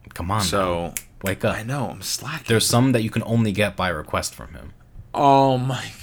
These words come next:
Speaker 2: God, are you kidding me?
Speaker 1: <laughs> No, Animal City is one of them. I just got that one last week. Last
Speaker 2: God damn
Speaker 1: Saturday.
Speaker 2: it.
Speaker 1: Um,
Speaker 2: Anyways, I'm just never gonna have that. I'm
Speaker 1: it
Speaker 2: never
Speaker 1: should
Speaker 2: gonna have
Speaker 1: be,
Speaker 2: Golden Tools.
Speaker 1: it should be in your app,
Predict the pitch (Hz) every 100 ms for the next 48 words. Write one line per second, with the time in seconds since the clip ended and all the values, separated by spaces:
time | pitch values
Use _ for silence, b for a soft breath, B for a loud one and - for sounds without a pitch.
0 | - 196 190 170 156 139 139 170 - 175
1 | 190 208 226 165 123 143 95 90 104 110
2 | 117 113 123 107 104 101 85 92 101 -
3 | 95 87 78 80 82 - - - b b
4 | b b - 82 - 82 80 78 80 -
5 | b b b b b - - - - 87
6 | 87 85 - 92 95 95 101 113 113 101
7 | 98 95 92 - 120 107 131 180 196 101
8 | 92 101 101 110 113 110 95 92 92 92
9 | - - 110 123 170 175 104 98 92 117
10 | 107 -